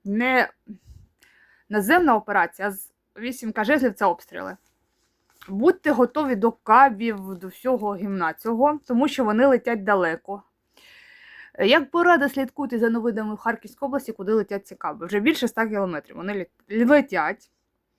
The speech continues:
Це не казки, це реальність. І я Запоріжжю казала, і вам кажу, просто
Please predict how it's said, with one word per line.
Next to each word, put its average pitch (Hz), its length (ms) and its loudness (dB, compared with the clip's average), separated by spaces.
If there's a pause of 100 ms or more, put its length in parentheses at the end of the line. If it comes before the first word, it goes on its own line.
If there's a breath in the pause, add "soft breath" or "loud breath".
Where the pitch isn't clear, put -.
(500)
Це 349 160 0
не 285 120 4
казки, - 460 -6
це 247 360 0
реальність. 208 800 0 (840 soft breath)
І 269 420 0
я 254 280 4
Запоріжжю 359 480 0
казала, 269 420 0
і 208 40 -2
вам 175 280 -8
кажу, 180 300 -14
просто 247 560 -6